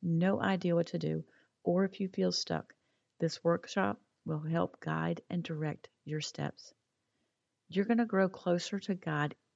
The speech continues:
even when it's hard to pray. You'll work towards acceptance, even if that word makes you angry right now. And you are gonna know what to expect in your healing process. You can also join the private Facebook group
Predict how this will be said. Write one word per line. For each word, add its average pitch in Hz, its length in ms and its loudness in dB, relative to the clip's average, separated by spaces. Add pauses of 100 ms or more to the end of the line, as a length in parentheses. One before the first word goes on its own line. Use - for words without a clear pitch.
(140)
even 190 640 2
when 165 140 -4
it's - 160 -6
hard 165 440 -4
to 160 180 -10
pray. 151 500 -8 (560)
You'll 170 340 2
work - 360 0
towards 175 440 -2
acceptance, - 840 -4 (540)
even 175 260 0
if 214 160 -2
that 226 240 0 (100)
word 190 260 2
makes 180 320 -4
you 185 140 -4 (140)
angry 165 520 -4 (100)
right 156 220 -6
now. 147 340 -8 (520)
And 160 200 0
you 190 180 2
are 226 80 -2
gonna 208 180 -2
know 165 460 0
what 175 300 -2
to - 140 -6
expect - 580 -6
in 165 200 0
your 160 160 -4
healing 147 600 -4
process. - 580 -8 (460)
You 175 100 -4
can 185 180 -2 (100)
also 190 440 0
join 180 300 -2
the 180 60 -2
private 170 440 -4
Facebook 165 460 -4
group 156 400 -8